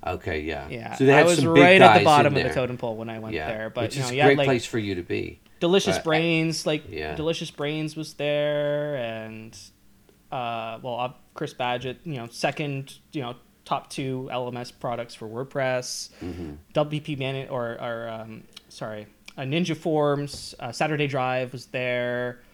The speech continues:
Speaker 1: Yeah.
Speaker 2: Uh, people from the Automotive, uh,
Speaker 1: Okay.
Speaker 2: organization were there. So very,
Speaker 1: Okay.
Speaker 2: like, like, we're talking, like, WordPress heavyweights, and I'm kinda
Speaker 1: Right,
Speaker 2: just
Speaker 1: right.
Speaker 2: there walking
Speaker 1: That's great.
Speaker 2: around. It's like,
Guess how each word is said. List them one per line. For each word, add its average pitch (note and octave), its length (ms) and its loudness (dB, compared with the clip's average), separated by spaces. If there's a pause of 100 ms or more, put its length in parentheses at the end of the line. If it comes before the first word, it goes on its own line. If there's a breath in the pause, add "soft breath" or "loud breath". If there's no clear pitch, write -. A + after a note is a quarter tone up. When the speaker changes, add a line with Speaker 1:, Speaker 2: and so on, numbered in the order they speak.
Speaker 1:
Yeah. E2+ 240 -6
Speaker 2:
Uh, A2+ 460 -6 (100)
people C#3 240 -10
from B2+ 160 -10
the B2 80 -6
Automotive, A#2+ 840 -8 (220)
uh, A#2+ 160 -10
Speaker 1:
Okay. A#2+ 80 -10
Speaker 2:
organization A#2+ 640 -8
were A#2 120 -12
there. A#2 280 -8
So A#2+ 220 -8
very, F3+ 180 2
Speaker 1:
Okay. E3+ 80 -4
Speaker 2:
like, C#3+ 240 -4
like, B2+ 220 -4
we're E3+ 60 -6
talking, G3+ 300 -2
like, C#3 140 -2
WordPress C#3+ 340 -4
heavyweights, C3+ 640 -2
and A2+ 180 -8
I'm B2+ 180 -6
kinda G#2 140 0
Speaker 1:
Right, G#2+ 120 0
Speaker 2:
just E2+ 120 -4
Speaker 1:
right. F2+ 80 -4
Speaker 2:
there B2+ 300 -4 (240 loud breath)
walking E3 300 2
Speaker 1:
That's D3+ 80 2
great. C#3 140 4
Speaker 2:
around. C#3+ 360 2 (600 soft breath)
It's E3+ 140 -6
like, E3 180 4